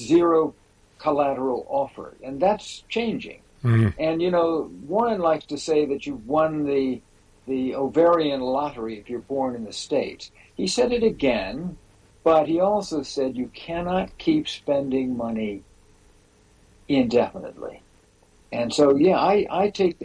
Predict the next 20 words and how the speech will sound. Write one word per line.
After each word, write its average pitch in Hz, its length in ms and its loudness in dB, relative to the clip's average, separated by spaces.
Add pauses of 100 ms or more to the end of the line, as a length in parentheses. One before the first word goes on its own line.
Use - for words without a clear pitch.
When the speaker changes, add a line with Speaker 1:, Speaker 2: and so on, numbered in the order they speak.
Speaker 1:
and 180 160 2
he 202 80 4
also 208 340 2
said 180 380 -4 (1300)
politics 202 580 -4
have 180 140 -8
become 160 520 -4
tribal 175 640 -4 (360)
in 113 120 -8
the 107 100 -12 (100)
States, - 560 -14 (380)
and 120 200 -2
that, 113 80 -8
that 139 200 2 (160)
leads 131 260 2
to 135 60 -4 (160)
problems. 120 360 -2
So, 180 60 2
yeah, 220 180 4 (120)
I, - 20 6